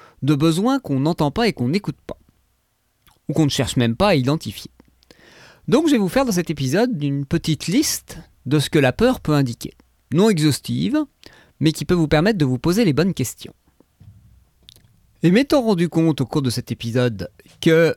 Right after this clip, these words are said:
euh, cette liste allait être longue et que j'ai pas envie de vous faire un épisode d'une demi-heure, pas obligatoirement très digeste, je vais le couper en deux. Donc là, on va voir faire une première partie avec, euh, quatre indications de la peur et il y en aura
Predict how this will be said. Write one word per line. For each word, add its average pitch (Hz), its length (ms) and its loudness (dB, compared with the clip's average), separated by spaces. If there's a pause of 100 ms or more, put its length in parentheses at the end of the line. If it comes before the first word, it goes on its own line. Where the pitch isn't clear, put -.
(140)
euh, 107 520 -2
cette 135 300 -2
liste 160 240 -2
allait 113 160 -2
être 143 240 -2
longue 180 480 0
et 135 80 -6
que 120 60 -4
j'ai 131 80 -2
pas 147 100 -2
envie 143 140 2
de 135 40 -2
vous 139 60 -2
faire 131 200 -2
un 123 100 0
épisode 123 560 -2
d'une 143 240 0
demi-heure, 156 680 2 (340)
pas 135 80 2
obligatoirement 127 360 2
très 117 140 -6
digeste, 160 560 -6 (460)
je 143 100 2
vais 240 140 4
le 370 60 -2
couper 269 280 2
en 196 140 2
deux. 127 120 0 (140)
Donc 156 180 -6
là, 311 200 2
on 254 100 0
va 175 160 0
voir 175 240 0
faire 196 300 0
une 151 100 0
première 254 300 -2
partie 214 480 -2
avec, 120 340 -2
euh, 104 140 -6 (760)
quatre 214 340 0
indications 139 500 0
de 117 40 -2
la - 120 -4
peur 214 520 -2 (200)
et 170 80 2
il 160 80 2
y 139 80 4
en 120 120 2
aura 113 360 -2